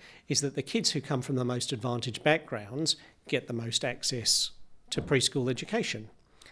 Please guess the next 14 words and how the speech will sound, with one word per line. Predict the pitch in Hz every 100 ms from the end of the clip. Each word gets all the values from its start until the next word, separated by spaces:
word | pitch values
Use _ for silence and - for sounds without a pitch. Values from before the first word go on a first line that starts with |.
| -
The | -
kids | - 147 -
who | 117 110
need | 156 139 117
it | 127
most, | 147 240 127 190 - - -
those | 131 120
who | 131 117
come | 131 113
from | 123 113
the | 123
least | 160 233 -
advantaged | 123 120 113 110 107
backgrounds, | - 113 - 117 101 113 139 147 -